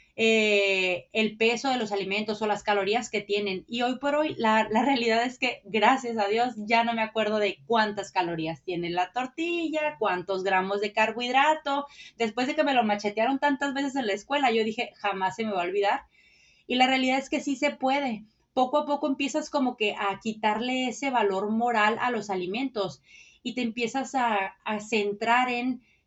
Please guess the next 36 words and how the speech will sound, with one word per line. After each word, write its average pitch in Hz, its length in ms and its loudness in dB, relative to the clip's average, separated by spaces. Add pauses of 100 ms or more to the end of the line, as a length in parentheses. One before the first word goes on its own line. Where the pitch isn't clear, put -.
qué 254 160 2
se 254 160 -2
me 233 80 -2
antoja, 202 720 -4 (200)
qué 247 140 -2
tengo 240 560 0
ganas. 202 640 -4 (480)
Muchas 285 420 0
veces 302 320 -2
ahora, 240 420 2
y 233 80 -6
sobre 220 200 0
todo 233 120 -2
ahorita 254 240 -2
que 254 80 -8
estamos, 220 520 -4
pues, 208 200 -6
aquí, 208 240 -4
al 220 100 0
menos 220 320 0
en, 214 180 -6
en 196 120 -4
mi 185 120 -4
casa, 196 460 -4 (320)
todavía 247 360 2
no 240 120 -2
regresamos 220 640 -2
al 180 160 -2
cien 202 500 -2
a 214 140 -2
la, 180 320 2
a - 240 -4
la 214 120 6
vida 220 260 4
normal. 190 580 2
Entonces, 208 580 -2